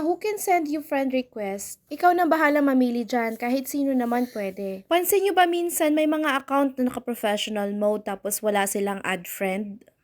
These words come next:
Follow button lang ang meron? Ibig sabihin wala kayong common friends. Nakaset yan sa kanya as friends of friends.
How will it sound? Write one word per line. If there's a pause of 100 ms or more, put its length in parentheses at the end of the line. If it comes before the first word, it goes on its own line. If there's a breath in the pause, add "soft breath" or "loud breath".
(100)
Follow
button
lang
ang
meron? (240)
Ibig
sabihin
wala
kayong
common
friends.
Nakaset
yan
sa
kanya
as
friends
of
friends.